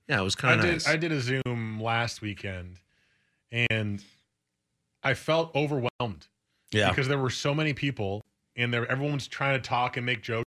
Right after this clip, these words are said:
Speaker 2: but there's the slight delay, right? Because
Speaker 1: Mm-hmm.
Speaker 2: you're on over the internet
Speaker 1: Mm-hmm.
Speaker 2: connection. And I just kinda felt like things were lost in the shuffle.
Speaker 1: Yeah.
Speaker 2: And there's no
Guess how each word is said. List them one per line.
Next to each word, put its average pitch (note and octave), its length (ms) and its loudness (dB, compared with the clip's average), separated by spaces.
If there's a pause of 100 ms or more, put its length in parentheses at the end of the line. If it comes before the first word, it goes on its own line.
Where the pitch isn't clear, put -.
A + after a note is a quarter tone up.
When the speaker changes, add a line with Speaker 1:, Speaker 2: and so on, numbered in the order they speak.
Speaker 2:
but A#2+ 100 -4
there's A2+ 160 -4
the G2+ 100 -10
slight B2 360 -4
delay, A2 480 -2
right? G#2+ 240 -2
Because G#2 300 4
Speaker 1:
Mm-hmm. G#2 60 2
Speaker 2:
you're G#2+ 140 -2
on G2+ 160 -6 (140)
over G2+ 200 -6
the G#2 120 -4
internet G2 260 -8
Speaker 1:
Mm-hmm. G2+ 140 -12
Speaker 2:
connection. F#2+ 360 0 (760)
And C3+ 120 0
I C3 80 0
just C#3 200 -4
kinda E3 200 2
felt C#3+ 320 2
like B2 320 0 (600)
things C3+ 240 0
were B2 100 0
lost G#2 320 0
in G#2 100 -8
the F2+ 60 -12
shuffle. E2+ 400 -10 (120)
Speaker 1:
Yeah. F#2+ 240 4 (100)
Speaker 2:
And E3+ 120 -2
there's D#3 160 0
no F3+ 300 2